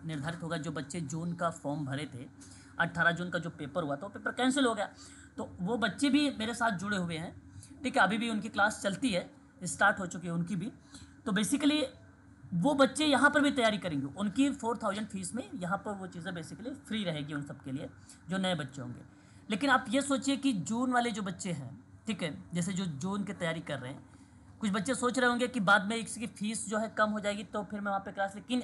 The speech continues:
आपको बता दूँ मैं कि ये जो class है वो आप लोगों की यहाँ पर हो चुकी होंगी। तब तक unit number one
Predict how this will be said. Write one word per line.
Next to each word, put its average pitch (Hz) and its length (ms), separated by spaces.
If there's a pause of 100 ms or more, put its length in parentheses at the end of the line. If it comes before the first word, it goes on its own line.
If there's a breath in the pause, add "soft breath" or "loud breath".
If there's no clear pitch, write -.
आपको 196 340
बता 143 240
दूँ 151 120
मैं 170 140 (520 loud breath)
कि 233 60
ये 240 380
जो 269 180
class 233 460
है 269 260
वो 196 300
आप 202 400
लोगों 214 220
की 254 160
यहाँ 214 280
पर 247 100
हो 190 220
चुकी 135 260
होंगी। - 640
तब - 200
तक 269 200
unit 202 340
number 202 180
one 202 220